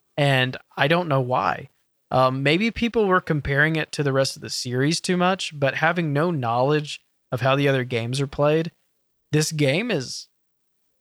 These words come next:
if it didn't have the word Mass Effect on it, I'm wondering if people would have actually liked this game.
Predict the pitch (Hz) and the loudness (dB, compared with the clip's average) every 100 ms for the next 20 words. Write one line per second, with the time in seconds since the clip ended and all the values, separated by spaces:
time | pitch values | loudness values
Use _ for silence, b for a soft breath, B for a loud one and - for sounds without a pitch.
0 | _ _ - 180 170 - 220 175 202 262 | _ _ 0 0 0 -4 -4 0 0 2
1 | 254 214 214 185 127 120 151 214 - 233 | 0 2 2 2 -2 -4 -4 -4 -2 -2
2 | - 247 254 277 - - 190 262 233 180 | 0 0 0 -2 -6 -2 0 2 2 2
3 | 156 135 - - 151 139 127 123 110 - | 4 0 0 -4 -2 -2 -2 0 -2 -2
4 | 113 107 110 - 104 - 165 185 107 | -6 -4 -4 -6 -10 0 0 0 -2